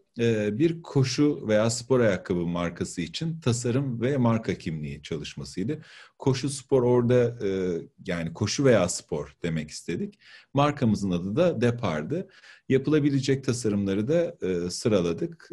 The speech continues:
E, hem endüstri ürünleri tasarımı hem de grafik tasarımcılar için bu başlıkların neler olabileceğini paylaştık.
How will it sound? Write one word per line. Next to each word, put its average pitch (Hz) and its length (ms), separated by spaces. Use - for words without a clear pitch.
E, 92 260
hem 123 340
endüstri 101 440
ürünleri 85 500
tasarımı 90 520
hem 95 220
de 101 60
grafik 90 400
tasarımcılar 76 640
için 139 380
bu 95 160
başlıkların 95 520
neler 95 240
olabileceğini 69 800
paylaştık. 71 680